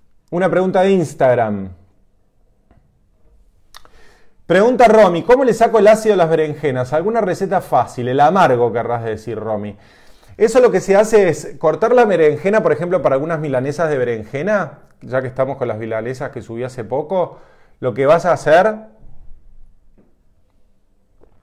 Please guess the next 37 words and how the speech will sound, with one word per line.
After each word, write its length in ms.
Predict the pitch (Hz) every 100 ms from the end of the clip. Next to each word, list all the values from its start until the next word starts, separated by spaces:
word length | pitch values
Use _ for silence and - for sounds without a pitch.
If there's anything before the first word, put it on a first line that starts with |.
| _ _ _ _ _ _ _ _ 139
es... 500 | 127 113 - - _ _ _ _ _ _ _ - -
Lavar 320 | 120 131 156 180
las 120 | 175
berenjenas, 520 | 170 165 - 196 190
cortarle 440 | 151 131 156 165
el 100 | 156
penacho, 720 | 160 156 175 170 - 196 - -
cortarla 640 | 127 120 151 156 160 156
en 120 | 131
láminas 340 | 139 151 151 135
longitudinales 880 | 131 123 107 123 123 156 165 147 120
o 100 | 110
transversales, 640 | 113 110 107 151 139 110
en 120 | 104
ruedas, 300 | 123 135 117
como 200 | 113 107
quieras, 240 | 139 127 113
gruesas, 400 | 135 139 123 113
de 60 |
un 100 | 123
centímetro. 720 | 135 135 170 165 156 190 190 - - - _
Yo 120 | 196
lo 120 | 202
que 100 | 208
hago 200 | 214 214
es 100 | 160
la 120 | 156
lastimo 460 | 156 147 - 208 220
con 100 | 185
un 80 | 185
cuchillo, 600 | 185 175 196 190 156 175
le 100 | 160
hago 200 | 160 156
tajos 380 | 165 165 175 151
así 200 | 131 156
en 140 | 156
cuatro, 760 | - 170 147 139 151 196 -